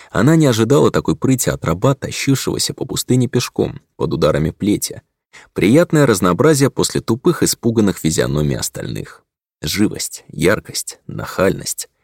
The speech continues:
молодое сильное тело. «Этого я тоже беру», заявила она. Развернулась, сверкая рубинами, и направилась к паланкину. С рабов тут же сняли колодки,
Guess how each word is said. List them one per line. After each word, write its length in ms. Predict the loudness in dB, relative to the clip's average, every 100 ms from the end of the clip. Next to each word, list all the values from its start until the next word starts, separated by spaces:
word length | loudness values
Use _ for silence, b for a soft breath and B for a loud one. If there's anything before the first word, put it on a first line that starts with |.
| _
молодое 400 | -6 -2 2 2
сильное 380 | 2 2 2 2
тело. 420 | -2 -6 -8 -12 _ _ _ _ _ _ _ _ _ _ _ _
«Этого 360 | -2 -2 0 0
я 160 | 2 0
тоже 320 | 0 -2 -2
беру», 400 | -4 -8 -12 -20 _ _ -8
заявила 580 | -4 -4 -4 -6 -6
она. 260 | -10 -12 -16 _ _ _ _ b
Развернулась, 680 | -4 -2 0 0 2 0 0
сверкая 440 | 0 0 0 2 2
рубинами, 540 | 2 2 0 0 -4 -8 _
и 80 | -8
направилась 520 | -6 0 2 2 0
к 80 | -2
паланкину. 680 | -4 -4 -6 -10 -10 -12 _ _ _ _ _ _ _ -10
С 120 | -2
рабов 320 | 2 2 2
тут 180 | 0 0
же 100 | 0
сняли 300 | 0 0 0
колодки, 560 | 0 0 -2 -8 -16